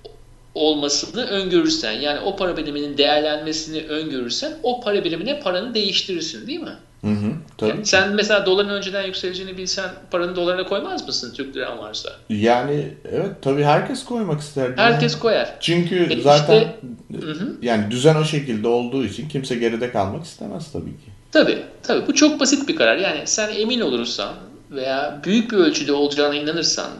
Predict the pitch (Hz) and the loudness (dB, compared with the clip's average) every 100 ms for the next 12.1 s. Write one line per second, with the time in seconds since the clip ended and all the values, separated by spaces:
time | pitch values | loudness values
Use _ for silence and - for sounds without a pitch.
0 | - 117 113 104 98 131 127 - - - | -2 2 2 0 -2 -4 -4 -6 -8 -8
1 | - - - 90 - 127 123 113 110 - | -8 -8 -10 -10 -2 0 0 -2 -6 -6
2 | 104 104 123 330 269 262 294 320 262 220 | -6 -6 -8 -8 -6 -4 -4 -2 0 0
3 | 156 - 98 98 - 302 180 208 185 175 | 0 -2 -6 -6 -8 -2 2 4 4 4
4 | - 277 - - 214 226 220 190 175 196 | 2 -4 -8 -6 -4 -2 -4 -8 -6 -6
5 | 277 - - - - - - - - - | -6 -10 -18 -20 -20 -20 -20 -20 -20 -10
6 | - 240 - 214 185 156 139 123 147 269 | -2 -2 2 2 2 0 -4 -6 -6 -6
7 | 320 - 175 208 277 240 220 - 196 185 | -6 -4 -2 -2 -4 -2 -2 -2 -4 -6
8 | 180 - 101 - 151 147 165 180 202 185 | -6 -10 -12 -12 -6 -4 -2 -2 0 0
9 | 180 180 175 170 - - - - - - | 2 2 0 -6 -12 -20 -20 -20 -20 -16
10 | - 190 214 156 117 104 - - 359 320 | -4 2 6 6 6 2 -2 -6 -6 -4
11 | 320 320 302 - - - - 151 330 339 | 0 0 2 0 0 -4 -6 -10 -10 -10